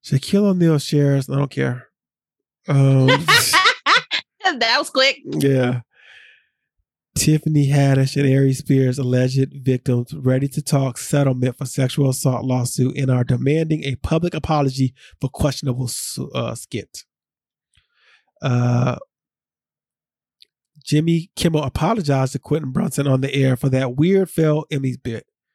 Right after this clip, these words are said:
Speaker 1: Natalie Nunn seemingly gets into heated exchange with Mano during New York Fashion Week after appearance after rapper snatched mic from Zeus. What are both of y'all doing on New York Fashion Week? Any,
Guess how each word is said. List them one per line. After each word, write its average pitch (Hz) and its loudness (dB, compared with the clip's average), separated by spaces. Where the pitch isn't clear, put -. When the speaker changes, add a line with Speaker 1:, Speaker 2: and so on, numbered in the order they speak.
Speaker 1:
Natalie 220 0
Nunn 170 2
seemingly 180 0
gets 156 -2
into 147 -2
heated 175 2
exchange 156 0
with 131 2
Mano 139 0
during 131 -2
New 151 2
York 170 2
Fashion 147 -2
Week 127 -2
after 143 -2
appearance 143 2
after 143 -2
rapper 147 0
snatched 139 -2
mic 135 -2
from 135 -6
Zeus. 135 -2
What 269 2
are 302 2
both 214 0
of 190 -4
y'all 190 2
doing 165 2
on 147 0
New 151 2
York 151 2
Fashion 165 -2
Week? 147 -2
Any, 175 -2